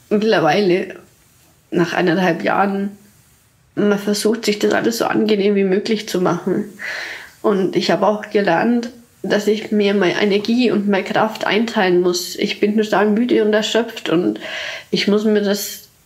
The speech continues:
vorher überlegen, wenn ich zum Arzt muss, wenn ich Physiotherapie, Ergotherapie, irgendwas in die Richtung.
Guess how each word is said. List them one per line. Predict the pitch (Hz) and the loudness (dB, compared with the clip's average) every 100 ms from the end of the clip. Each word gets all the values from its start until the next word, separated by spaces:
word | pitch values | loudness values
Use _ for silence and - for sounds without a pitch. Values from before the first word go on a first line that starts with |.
| _ | _
vorher | - - 233 214 175 | -6 -2 2 2 2
überlegen, | 190 180 202 202 185 185 | 2 2 0 2 2 2
wenn | 165 | 0
ich | 196 | -2
zum | 214 | -2
Arzt | 180 143 - - | 0 -2 -4 -2
muss, | 185 175 | 0 0
wenn | 190 208 | 0 0
ich | 208 | 0
Physiotherapie, | 247 247 208 202 190 185 - - 190 196 | 0 2 0 2 0 -2 -6 -10 -6 -2
Ergotherapie, | - 226 214 - 185 151 - 196 - | 0 0 0 0 0 0 -2 0 0
irgendwas | 208 202 196 214 | 2 0 0 0
in | 202 | 0
die | 196 | 0
Richtung. | 185 - - 233 240 247 | 0 0 -2 -2 0 -2